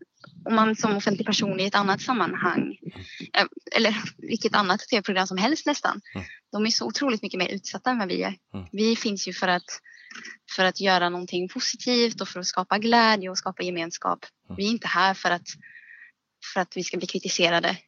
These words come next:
Speaker 1: på det viset.
Speaker 2: Nej.
Speaker 1: Och det finns heller inte ett, av vad jag har förstått, det intresset från vuxenvärlden av att skärskåda oss på det viset. Och det tycker jag är jätte-, jättenyttigt för att vi kan inte skapa en värld där allting hela tiden måste liksom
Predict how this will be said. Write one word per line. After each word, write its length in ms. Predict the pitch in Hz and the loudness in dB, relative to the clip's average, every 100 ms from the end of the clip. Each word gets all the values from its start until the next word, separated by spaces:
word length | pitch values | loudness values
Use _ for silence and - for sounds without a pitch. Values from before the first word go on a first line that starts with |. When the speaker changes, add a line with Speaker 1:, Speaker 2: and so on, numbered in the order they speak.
| _ _ | _ _
Speaker 1:
på 60 | - | 0
det 120 | 170 | 2
viset. 340 | 202 185 - - - | 2 -2 -6 -12 -14
Speaker 2:
Nej. 140 | - 185 | -12 -6
Speaker 1:
Och 80 | 196 | -4
det 80 | |
finns 340 | - 180 185 - | -2 -2 -4 0
heller 180 | 185 190 | 2 2
inte 280 | 220 - 170 175 - - | 2 2 0 0 -10 -10
ett, 120 | - - - - - | -8 -10 -14 -16 2
av 160 | - 202 | 4 8
vad 100 | 208 | 6
jag 40 | |
har 40 | 196 | 6
förstått, 400 | 214 - 269 - - | 2 2 0 0 2
det 60 | |
intresset 600 | 175 175 202 185 - 226 | 2 0 -6 -6 -6 -6
från 160 | - 190 | -6 -8
vuxenvärlden 640 | 190 - 170 165 165 214 | -6 -4 0 0 0 -2
av 100 | 175 | 0
att 160 | 170 - - _ - _ _ | 0 -2 -16 _ -20 _ _
skärskåda 500 | - 196 180 180 170 | 2 2 2 -4 -4
oss 100 | 175 | -4
på 80 | 185 | -4
det 100 | 175 | -2
viset. 300 | 190 165 - - - - _ _ - _ | -2 -4 -8 -8 -16 -20 _ _ -20 _
Och 80 | 202 | -2
det 120 | 196 | 0
tycker 240 | 202 196 | 0 0
jag 140 | 180 175 | 2 2
är 40 | |
jätte-, 360 | 175 202 - 302 | 2 -2 -2 -6
jättenyttigt 520 | - 165 165 - - | -4 -8 -8 -10 -10
för 140 | - | -8
att 100 | 165 | -6
vi 100 | 175 | -6
kan 220 | - 180 | -4 -2
inte 360 | 180 180 _ 190 | -2 -6 _ -6
skapa 340 | - 180 - | -2 -2 0
en 80 | 165 | 0
värld 180 | 165 165 | 2 2
där 60 | 170 | 4
allting 400 | 185 160 180 165 | 2 2 -6 -4
hela 200 | 175 170 | -4 -4
tiden 280 | - 165 165 | -4 -6 -4
måste 300 | 165 - - | -8 -8 -12
liksom 300 | - - | -14 -16